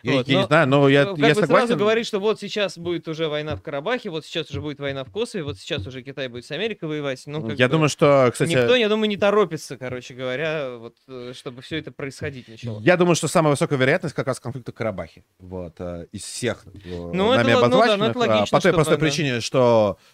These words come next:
Speaker 1: Россия вряд ли щас, э, сможет, э, полноценно защитить, а, Карабах и Армению. Армения явно вы-, вы-, выглядит в этом конфликте явным аутсайдером.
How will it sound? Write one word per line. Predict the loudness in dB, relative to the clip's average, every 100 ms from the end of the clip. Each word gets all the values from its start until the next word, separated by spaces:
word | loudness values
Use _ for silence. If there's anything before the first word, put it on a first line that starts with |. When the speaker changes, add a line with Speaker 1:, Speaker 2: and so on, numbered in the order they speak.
| _
Speaker 1:
Россия | 0 0 2 0 2
вряд | 2 2
ли | -2
щас, | -2 -2 -2
э, | -4 -2 -2 -4 -6
сможет, | -8 -4 -2 -4 -4
э, | 0 0 0 0 -2 -6
полноценно | -8 -6 -6 -6
защитить, | -8 -8 -8 -6
а, | -6 -4 -4 -6 -8 -10 -10 -10 -10 -12 -12 -14 -16 -14
Карабах | -4 -2 0 -2
и | -4
Армению. | -4 -4 -6 -8 -10 _ _ _ _ _
Армения | 0 2 4 4 2
явно | 4 4 4 0
вы-, | -2 -4
вы-, | -4 -6 -4
выглядит | -2 0 0
в | -2
этом | -4 -4
конфликте | -10 -12 -10 -4
явным | -2 -4
аутсайдером. | -8 -6 -2 -2 -2 -6